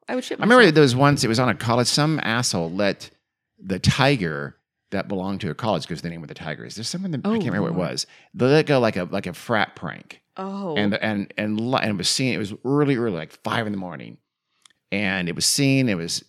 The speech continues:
Speaker 2: seen early enough by someone, uh, who, in a car, <laughs> I think, who told the police. They, they tranked it. They got it, but, uh, uh, you know, a wal-, an expert said, "Not funny. If it
Speaker 1: No.
Speaker 2: had come along in person, it would for sure have
Speaker 1: Have
Speaker 2: killed
Speaker 1: killed
Speaker 2: them.
Speaker 1: it.
Speaker 3: Yeah.
Speaker 2: No question whatsoever."
Speaker 1: Tigers are scarier
Speaker 3: Yes.
Speaker 1: than lions.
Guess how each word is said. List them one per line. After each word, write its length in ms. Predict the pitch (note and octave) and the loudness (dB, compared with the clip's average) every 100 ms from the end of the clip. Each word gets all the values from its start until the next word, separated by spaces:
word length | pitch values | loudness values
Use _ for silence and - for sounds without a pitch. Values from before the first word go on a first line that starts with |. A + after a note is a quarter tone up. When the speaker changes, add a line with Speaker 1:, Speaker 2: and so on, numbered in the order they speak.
| - | -8
Speaker 2:
seen 320 | - A#2+ A2 | -4 -2 -2
early 220 | G#2+ A2 | 0 0
enough 440 | A2+ G#2 G2+ F#2+ - _ _ _ _ _ - | 0 0 0 -2 -12 _ _ _ _ _ -8
by 160 | G2+ | -4
someone, 720 | F#2+ - G#2 G2 F#2+ F#2+ F#2+ - - - | 0 0 0 0 0 -2 -6 -10 -18 -12
uh, 140 | - F2 | -10 -8
who, 100 | A2+ | -6
in 80 | G#2+ | -6
a 60 | E2+ | -2
car, 220 | A2+ A2 | 0 2
<laughs> 20 | |
I 120 | F3 | 2
think, 280 | F#2+ A2 G2+ | 2 0 0
who 80 | E2+ | -4
told 140 | D2+ D#2 | -6 0
the 20 | |
police. 220 | D3 D3 | 2 2
They, 140 | - | 0
they 180 | D2+ E2+ | -4 -6
tranked 380 | D#2 B2+ A2+ A2 | -4 -4 -4 -4
it. 120 | A2 | -4
They 120 | F2+ | -4
got 220 | F2+ F#2 - | -4 -4 -6
it, 220 | F2+ - | -10 -8
but, 220 | E2+ - | -10 -8
uh, 200 | F2 F2+ - | -8 -8 -8
uh, 200 | F2+ D#2 - _ | -10 -12 -18 _
you 80 | - | -10
know, 120 | D#2+ - | -8 -10
a 40 | |
wal-, 300 | D#2+ F#2 E2 | -6 -4 -4
an 120 | - F2 | -4 -4
expert 500 | C3+ - F2+ C#2+ - | -4 -6 -8 -8 -8
said, 280 | E2 C#2 - _ _ - | -8 -8 -14 _ _ -6
"Not 220 | G#2 - | -6 -6
funny. 440 | G#2+ G2 B1+ - _ - | -8 -8 -8 -16 _ -10
If 80 | D#4 | -2
it 60 | |
Speaker 1:
No. 80 | A4+ G#3 | 0 2
Speaker 2:
had 120 | G#2+ | 0
come 140 | G3 B2 | 0 0
along 200 | A#2 A2+ | 0 -2
in 60 | |
person, 260 | G#2+ G2 A2 | -2 -2 -2
it 120 | G2+ - | -4 -2
would 200 | G#2 F#2 | -4 -4
for 160 | - G#2 | -2 -2
sure 340 | - - B2 | -2 -4 -4
have 140 | G#2+ F#2 | -4 -8
Speaker 1:
Have 80 | - | -8
Speaker 2:
killed 120 | F#2+ | -6
Speaker 1:
killed 180 | F#3 - | -4 -6
Speaker 2:
them. 80 | E2+ | -8
Speaker 1:
it. 80 | F3 | -6
Speaker 3:
Yeah. 300 | E3 F#3 G3+ | -2 -2 -2
Speaker 2:
No 60 | |
question 280 | E3 E3+ - | -4 -6 -8
whatsoever." 400 | D3+ - A#1+ A1+ | -10 -10 -10 -10
Speaker 1:
Tigers 460 | C4 B3+ F#4 G#4 G4+ | -2 0 0 -4 -4
are 100 | B3+ | -6
scarier 440 | - E3+ G3+ G#3 | -6 -6 -2 -2
Speaker 3:
Yes. 80 | G3 | -4
Speaker 1:
than 140 | E3 | -8
lions. 520 | C3 D#2 - - - | -12 -14 -18 -20 -20